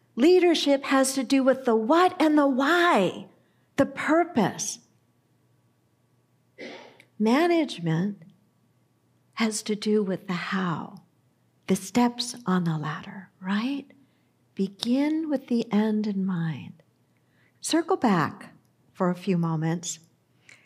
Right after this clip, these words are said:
to when I took you through Covey's initial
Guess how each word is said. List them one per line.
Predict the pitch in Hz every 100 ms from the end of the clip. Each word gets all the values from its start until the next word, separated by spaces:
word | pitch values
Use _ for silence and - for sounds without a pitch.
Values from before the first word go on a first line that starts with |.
| _ _ _ _
to | 240 220
when | 233
I | 240 240 233 226 - - _
took | - 330 330 -
you | 311
through | - - 240 240
Covey's | - 233 220 214 214 208 - - _ _ _ _ _
initial | 214 214 226 - 233